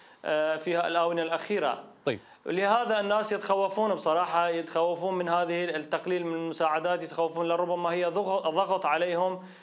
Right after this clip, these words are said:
Speaker 1: آه، لغرض ترك المخيمات وإجبارهم إلى، آه،
Speaker 2: ولكن على
Speaker 1: سكن
Speaker 2: الجانب
Speaker 1: المناطق
Speaker 2: الآخر هنالك
Speaker 1: الأصلية.
Speaker 2: من يتحدث أن الحكومة تسلم مليون
Speaker 1: نعم.
Speaker 2: ونصف مليون دينار لكل عائلة تعود إلى منطقتها التي نزحت منها. ما صحة هذه المعلومة؟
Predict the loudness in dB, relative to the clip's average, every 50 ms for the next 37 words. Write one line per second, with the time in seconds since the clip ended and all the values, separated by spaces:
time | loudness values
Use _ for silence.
0 | -20 -20 -14 -6 -2 0 0 0 2 0 0 0 0 -2 0 0 0 0 0 2
1 | 2 2 2 0 -2 -2 -2 -2 -2 -2 -2 -2 -2 -2 -2 -2 -2 -2 -2 0
2 | 0 0 2 2 2 2 2 2 0 0 0 0 0 0 0 -2 -2 0 0 2
3 | 2 0 0 -2 -2 -2 0 0 0 -2 -2 -2 0 0 0 0 0 2 0 0
4 | 2 2 2 2 2 2 2 2 2 2 2 2 2 2 2 2 0 0 0 0
5 | 0 2 2 0 2 0 0 0 0 -2 -2 -2 -4 -6 -4 -2 -2 -2 -2 -2
6 | -2 -2 -4 -4 -6 -4 -4 -2 -2 -2 -2 -2 -2 -2 -2 -4 -4 -4 -6 -6
7 | -4 -4 -4 -6 -4 -4 -4 -2 -2 -2 -2 -2 -2 -2 -4 -4 -6 -8 -8 -8
8 | -6 -6 -6 -6 -6 -6 -6 -6 -4 -4 -4 -2 -2 -2 -2 -4 -6 -8 -12 _
9 | _ -8 -4 -4 -4 -4 -6 -6 -6 -4 -4 -2 -2 -2 -2 -4 -2 -2 -2 -2
10 | -4 -6 -12 _ _ _ _ _ _ _ -4 -4 -2 -2 -4 -6 -6 -8 -6 -6
11 | -4 -2 -2 -2 -2 -4 -6 -8 -10 -10 -10 -8 -8 -8 -6 -6 -8 -6 -6 -6
12 | -6 -6 -8 -8 -6 -6 -6 -6 -6 -8 -8 -10 -12 -10 -10 -12 -12 -10 -12 -10
13 | -6 -4 -4 -4 -4 -4 -6 -6 -4 -4 -6 -6 -6 -6 -6 -4 -4 -4 -4 -6
14 | -6 -4 -4 -4 -6 -6